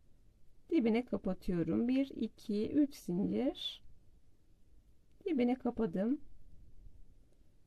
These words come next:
Tekrar üç zincir ve dibine kapatıyorum. Dördüncü pıtırcık. Burada başlangıç ipimi de alttan yürüteceğim. Evet,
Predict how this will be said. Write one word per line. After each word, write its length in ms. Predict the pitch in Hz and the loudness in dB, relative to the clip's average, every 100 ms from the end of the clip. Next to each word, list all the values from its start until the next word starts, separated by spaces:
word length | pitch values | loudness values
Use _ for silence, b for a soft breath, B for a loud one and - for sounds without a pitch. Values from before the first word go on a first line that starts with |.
| - | -12
Tekrar 440 | 349 392 - 226 | -8 -6 2 2
üç 260 | - 180 - | 2 -2 -4
zincir 640 | - 170 170 202 247 311 220 | -2 0 2 2 0 -2 -2
ve 160 | 214 | 2
dibine 280 | 277 220 226 | 4 4 2
kapatıyorum. 920 | 233 214 185 - 170 170 185 233 285 - - - - - - - - - - - - - - - 233 | -2 -4 -4 -4 -2 -2 0 -2 -2 -8 -20 -20 -20 -20 -20 -20 -20 -20 -20 -20 -20 -20 -20 -6 2
Dördüncü 480 | 247 262 294 302 | 2 4 6 4
pıtırcık. 520 | - - 214 214 - 392 | 2 0 0 0 -4 2
Burada 400 | 359 214 262 302 | 4 4 4 4
başlangıç 600 | 302 - 240 226 220 - | 4 4 -2 0 0 -2
ipimi 360 | 302 - 202 196 | -4 0 0 0
de 60 | |
alttan 480 | - 247 - - 175 | 2 2 2 0 0
yürüteceğim. 760 | 196 233 285 277 254 254 285 330 - - - - - - - - - - - - - - - - - - - - - - - - - _ - - - - - - - | 2 4 4 2 0 2 2 0 -8 -20 -20 -20 -20 -20 -20 -20 -20 -20 -20 -20 -20 -20 -20 -20 -20 -20 -18 -18 -18 -18 -20 -20 -20 _ -20 -20 -20 -20 -20 -12 -2
Evet, 220 | 214 | -2